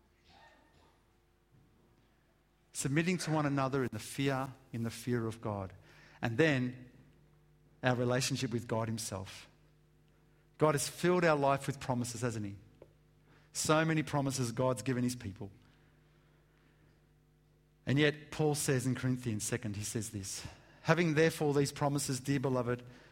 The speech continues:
let's cleanse ourselves from all filthiness of the flesh and the spirit. Let's go ahead and let's perfect holiness."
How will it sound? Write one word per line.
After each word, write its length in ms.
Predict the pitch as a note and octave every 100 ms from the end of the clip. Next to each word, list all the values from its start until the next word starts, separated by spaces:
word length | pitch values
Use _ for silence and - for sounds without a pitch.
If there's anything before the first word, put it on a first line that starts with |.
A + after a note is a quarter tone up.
| - -
let's 160 | C3 -
cleanse 460 | - D3+ E3 D#3+
ourselves 640 | D#3 D3 - C3 B2 B2 -
from 100 | C3
all 160 | A#2+
filthiness 880 | G#2+ - - D3+ D#3 - D3+ D3+ D3+
of 160 | B2 A2
the 100 | G#2+
flesh 680 | - - C3+ D3+ - - -
and 160 | A2+ G#2+
the 60 | -
spirit. 600 | - - D3 D3 C#3+ C#3 - - - -
Let's 240 | B2+ D3+
go 240 | - D3+
ahead 320 | D3+ B2+ A#2 A2
and 80 |
let's 200 | B2 B2+
perfect 840 | - - A#2 - C#3+ D3 - - - - - _ _ -
holiness." 1160 | - - D#3 D#3 C#3 G#2 G2 G#2+ - - -